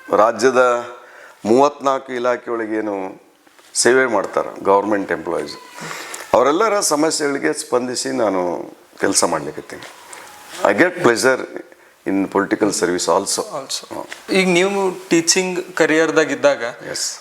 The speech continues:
Speaker 2: ಒಬ್ರು ಹಿಂಗ್, ಈಗ almost ಸ್ಟೂಡೆಂಟ್ಸ್ ಒಂದ್ ಸ್ವಲ್ಪ ಓಡಾಳು ಇರ್ತಾರೆ ಸರ್,
Speaker 1: ಎಸ್,
Speaker 2: ಎಲ್ಲರೂ
Speaker 1: ಎಸ್.
Speaker 2: ಶಾಣೆ ಇರ್ತಾರೆ ಅಂತ
Speaker 1: ಎಸ್,
Speaker 2: ಅನ್ಬೋದು. but
Speaker 1: ಎಸ್.
Speaker 2: ಹಿಂಗ್ ಯಾರು ಒಬ್ರು ಹಿಂಗ್ ನೆನಪಾಗ್ತಾರೆ ಸರ್, ಯಾವಾಗಾರ ಹಿಂಗ್ ಇವ್ರು ಇದ್ರಲ್ಲ ನಮ್ಗೆ?
Speaker 1: ಅಲ್ಲ, ನನ್ನ throughout my total thirty-seven years of experience,
Speaker 2: ಎಸ್.
Speaker 1: ನನ್ನ ಕ್ಲಾಸ್ ರೂಮ್ನಾಗ ಎಂದೂ ಗಲಾಟೆ ಆಗಿಲ್ಲ.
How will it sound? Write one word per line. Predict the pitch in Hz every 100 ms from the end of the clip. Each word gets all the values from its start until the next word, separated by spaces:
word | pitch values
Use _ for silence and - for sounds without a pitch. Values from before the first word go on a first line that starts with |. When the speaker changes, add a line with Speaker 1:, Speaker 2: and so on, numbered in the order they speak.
| 311
Speaker 2:
ಒಬ್ರು | 165 165 170 165 185 190
ಹಿಂಗ್, | 185 185 175
ಈಗ | 160 - 156
almost | 151 139 151
ಸ್ಟೂಡೆಂಟ್ಸ್ | 156 151 139 151 147
ಒಂದ್ | 147
ಸ್ವಲ್ಪ | 147 131
ಓಡಾಳು | 139 147 151
ಇರ್ತಾರೆ | 147 147 135
ಸರ್, | 143
Speaker 1:
ಎಸ್, | 127
Speaker 2:
ಎಲ್ಲರೂ | 135 143
Speaker 1:
ಎಸ್. | -
Speaker 2:
ಶಾಣೆ | 151 147
ಇರ್ತಾರೆ | 143 139 143
ಅಂತ | 110
Speaker 1:
ಎಸ್, | 101
Speaker 2:
ಅನ್ಬೋದು. | 165 185
but | 190
Speaker 1:
ಎಸ್. | 185
Speaker 2:
ಹಿಂಗ್ | - - -
ಯಾರು | 170 202 196
ಒಬ್ರು | 170 170 190
ಹಿಂಗ್ | 180
ನೆನಪಾಗ್ತಾರೆ | 156 170 175 156 - 170
ಸರ್, | 156 156
ಯಾವಾಗಾರ | 147 156 156
ಹಿಂಗ್ | 156 151 147
ಇವ್ರು | 139 143
ಇದ್ರಲ್ಲ | 143 139 139 139 139
ನಮ್ಗೆ? | 139 139 131
Speaker 1:
ಅಲ್ಲ, | 127
ನನ್ನ | 127 120 135 151 151 151 147 -
throughout | 113 123 139 151 151
my | 135 131 135 135 131 - _ -
total | 104 113 147 135 -
thirty-seven | 110 - - 135 - - - - - 117 123 123
years | 120 117 113
of | - 98
experience, | - 113 92 85 78 78 76 - - 139
Speaker 2:
ಎಸ್. | - - - - - - - - - -
Speaker 1:
ನನ್ನ | 120 151
ಕ್ಲಾಸ್ | 151 143 151
ರೂಮ್ನಾಗ | 180 180
ಎಂದೂ | 160 135 143
ಗಲಾಟೆ | 107 110 95
ಆಗಿಲ್ಲ. | 78 76